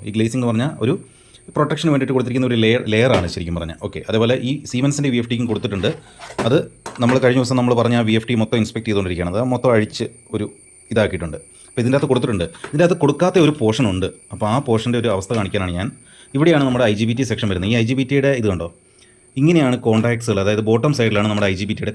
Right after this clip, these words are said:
കോൺടാക്റ്റുകൾ വരുന്നത്. ഇത്, അതായത് ഐ ജി ബി ടി കാണിച്ചു തരാം. ഇതാണ് നമ്മുടെ ഐ ജി ബി ടിയുടെ module-ുകൾ കണ്ടോ, ഇങ്ങനെ പിൻ ടൈപ്പ്, ഇങ്ങനത്തെ ഒരു ഇതാണ് വരുന്നത്. ഓക്കെ, അപ്പം ഇവിടെ കോൺടാക്റ്റ് വരുന്നതുകൊണ്ട് ഈ, നമുക്ക് പ്രോഗ്രാം രീതിയിൽ നമുക്ക് ഇവിടെ കോട്ടിംഗ് വേണം എന്ന് നമുക്ക് പറയാൻ പറ്റില്ല. കാരണം ഇവിടെ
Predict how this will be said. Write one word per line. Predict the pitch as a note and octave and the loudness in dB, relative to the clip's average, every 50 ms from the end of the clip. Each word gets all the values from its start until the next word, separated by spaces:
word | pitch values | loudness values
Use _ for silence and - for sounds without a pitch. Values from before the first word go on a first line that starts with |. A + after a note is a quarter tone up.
| - F#2+ | -6 -4
കോൺടാക്റ്റുകൾ | G2 F#2 G#2 G#2 - G#2 F#2 F2+ | -2 0 0 0 -2 -2 -4 -4
വരുന്നത്. | F#2 F#2+ F#2+ G2 G2 | -4 -4 -6 -6 -8
ഇത്, | - - | -6 -4
അതായത് | A2+ A#2 A#2 A#2+ A#2 | -2 0 0 2 0
ഐ | A2 | 0
ജി | A2+ A2+ | -2 -2
ബി | A2+ | -2
ടി | B2 A2 | -2 -4
കാണിച്ചു | G2+ F#2 - G2 | -4 -4 -4 -4
തരാം. | F#2 A2+ - - _ _ _ _ - - - - - _ _ - | -6 -6 -6 -8 _ _ _ _ -20 -20 -20 -20 -20 _ _ 0
ഇതാണ് | B2 B2+ A#2+ A#2 | 2 2 4 4
നമ്മുടെ | A2 A2 A2 G2+ | 4 4 4 2
ഐ | F#2 | 0
ജി | G2+ | -2
ബി | G2+ G2+ | -4 -2
ടിയുടെ | - G#2+ G#2 G2 | -2 0 0 0
module-ുകൾ | F#2 F#2 F2+ F2+ F2+ | 0 -2 -2 -4 -4
കണ്ടോ, | G#2 F#2 F#2 | -4 -4 -2
ഇങ്ങനെ | G2+ A2+ A2+ A2+ A2+ | 0 2 2 0 0
പിൻ | - A#2 A#2 | -2 -4 -2
ടൈപ്പ്, | A#2 A2 F#2 D2+ G2+ | -2 -2 -4 -4 -4
ഇങ്ങനത്തെ | G#2 A2 A2+ A2+ A#2 A2+ A#2 A2+ A2 | -4 -2 -2 0 0 -2 -2 -2 -2
ഒരു | G#2 G#2+ G#2+ G#2+ - - _ - | -4 -4 -6 -8 -12 -14 _ -4
ഇതാണ് | A2+ G#2+ G2+ G2 F#2+ | -2 0 0 0 0
വരുന്നത്. | F#2 F2+ F2 F2 E2 D#2+ - - G#2+ | -2 -2 -4 -4 -6 -8 -10 -10 -8
ഓക്കെ, | A2+ A#2 F2+ - - - - _ _ _ - - - - - - - _ _ - | -6 -6 -6 -6 -8 -18 -20 _ _ _ -20 -20 -20 -20 -20 -20 -20 _ _ -4
അപ്പം | B2+ C#3+ D#3+ D#3 | -2 0 0 2
ഇവിടെ | C#3+ C#3 E3+ F#3 | 2 2 2 2
കോൺടാക്റ്റ് | F#3 C3+ B2+ C3 D3 D#3 D3+ E3 | 2 2 2 2 2 0 2 2
വരുന്നതുകൊണ്ട് | C3+ A#2 A#2 A2+ A2+ A2+ C3+ D3+ - - | 2 4 4 4 4 4 2 0 -2 -2
ഈ, | B2 B2 C3+ D#3+ E3 - - - - - - - - - A#2+ B2 | -2 0 0 -2 -2 -6 -14 -20 -20 -20 -18 -12 -10 -6 -2 0
നമുക്ക് | B2 C3 B2+ - C#3+ C#3+ C#3+ | 0 0 2 0 0 0 2
പ്രോഗ്രാം | A#2 A#2+ C3 C3 C#3 E3 D#3+ D3 A#2+ | 2 2 4 4 2 2 2 2 2
രീതിയിൽ | A#2 A2+ A2+ A2 B2 | 2 2 2 2 2
നമുക്ക് | A#2 A#2 A#2+ A#2+ A#2+ A#2 | 2 0 -2 -2 -2 -2
ഇവിടെ | B2 D3+ D3+ E3 - - - - | 0 0 0 0 -2 -4 -4 -2
കോട്ടിംഗ് | A#2+ A#2+ A2+ D3 C3+ A2+ | -2 0 0 0 0 2
വേണം | A2+ A#2 C3 C3 A2 | 2 0 0 0 0
എന്ന് | A2 A#2 | 0 0
നമുക്ക് | A2+ G#2+ G#2 - | 0 0 -2 -2
പറയാൻ | G#2+ G2+ G#2 G#2+ | -2 0 0 0
പറ്റില്ല. | G2+ F#2 F#2+ F#2 | 0 -2 -2 0
കാരണം | G2+ G#2 A2+ A2 G#2+ | 0 0 2 2 0
ഇവിടെ | A2 B2+ C3+ | 0 0 0